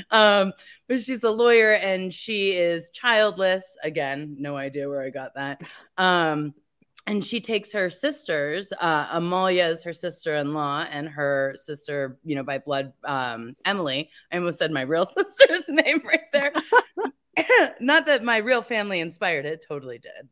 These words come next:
Um, my sister-in-law is very much like Amalia, and so is my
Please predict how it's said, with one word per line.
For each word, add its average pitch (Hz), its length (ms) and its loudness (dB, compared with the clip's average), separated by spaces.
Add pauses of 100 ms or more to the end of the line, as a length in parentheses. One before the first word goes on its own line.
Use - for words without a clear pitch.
Um, 131 320 -8
my 147 120 -4
sister-in-law 139 760 -6 (380)
is 147 220 -4
very 151 280 0
much 139 260 -8
like 139 160 -6
Amalia, 131 400 -4
and 123 160 -10
so 120 240 -8
is 117 300 -8
my 110 300 -12